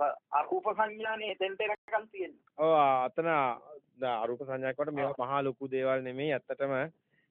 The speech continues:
Speaker 2: ඇත්තටම මේ
Speaker 1: ඔව්.
Speaker 2: මෙතන මේ,
Speaker 1: ඒක
Speaker 2: මේ ස-,
Speaker 1: ඇත්තටම
Speaker 2: සංඥා නොදැනෙන ස්වභාවයට අනේකයි ඔය තියෙන්නේ. ඔය තියෙන්නේ මේ
Speaker 1: ඔව්.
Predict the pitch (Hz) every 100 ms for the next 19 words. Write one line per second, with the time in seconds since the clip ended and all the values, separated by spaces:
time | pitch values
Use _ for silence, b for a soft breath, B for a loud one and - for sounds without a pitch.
0 | - 120 143 135 147 156 139 131 120 -
1 | 127 123 - 123 123 127 131 135 131 120
2 | 120 117 113 120 147 147 127 117 - 123
3 | 185 147 143 139 147 151 147 139 143 147
4 | 151 143 139 147 147 143 139 131 147 160
5 | 131 127 151 _ _ _ _ - 123 123
6 | 131 131 139 160 147 135 - 120